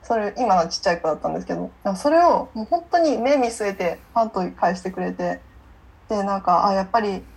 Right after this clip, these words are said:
日常生活から即答が求められる文化なのかなと思って、確かにその、スーパーとか街歩いてても、やっぱり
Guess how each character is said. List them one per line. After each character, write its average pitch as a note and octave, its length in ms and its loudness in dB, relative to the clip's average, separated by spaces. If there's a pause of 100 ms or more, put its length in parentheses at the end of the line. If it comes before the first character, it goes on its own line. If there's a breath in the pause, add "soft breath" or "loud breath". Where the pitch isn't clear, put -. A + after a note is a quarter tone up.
(100)
日 G3 160 -8
常 A#3 120 -2
生 D4+ 140 2
活 A#3+ 180 2
か G3+ 120 2
ら F#3+ 180 2
即 G3 220 -10
答 A#3 160 -4
が A#3 260 6
求 A3+ 240 -6
め A#3 100 -4
ら C4+ 140 0
れ B3+ 120 0
る - 20 -8
文 A3 280 -8
化 G3+ 140 -4
な F#3+ 100 -4
の F#3 100 -10
か F3+ 100 -2
な F#3 240 0
と F3 260 -4 (380)
思 F3+ 180 0
っ - 20 -8
て、 A3 300 -6 (180)
確 E4 180 2
か B3+ 80 2
に G#3 40 -2
そ G3+ 140 0
の、 G3 340 0
ス - 220 -4
ー C#4+ 60 2
パ G#3 120 4
ー - 40 -2
と G3+ 100 -2
か F3+ 180 2
街 G3 320 -2
歩 G#3 140 2
い F#3 80 -4
て F#3+ 80 -2
て F3+ 100 -4
も、 F3 300 -2
や F#3+ 80 -6
っ F#3 40 -8
ぱ A#3+ 120 0
り F#3+ 200 -4